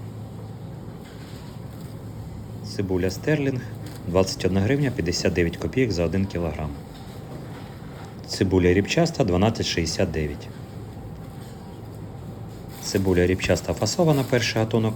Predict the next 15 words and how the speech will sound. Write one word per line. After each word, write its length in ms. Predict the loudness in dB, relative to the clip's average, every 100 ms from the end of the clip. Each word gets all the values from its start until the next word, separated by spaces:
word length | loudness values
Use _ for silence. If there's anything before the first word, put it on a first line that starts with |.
| -2
шістнадцять 460 | -2 0 2 4 2
шістдесят 360 | 2 0 2
дев'ять 240 | 4 4 4
за 80 | 2
один 220 | 0 -2
кілограм. 420 | 0 0 0 -4 -6 -8 -10 -12 -12 -12 -12 -12 -8 -2
Картопля 420 | 4 4 4 2
перший 380 | 4 4 4 2
гатунок 380 | 4 4 4 2 -10 -12 -4
шість 300 | 2 2 2
сімдесят 420 | 0 0 2 2
дев'ять 260 | 6 4 4
за 120 | 2
один 200 | 2 0
кілограм. 400 | 2 2 2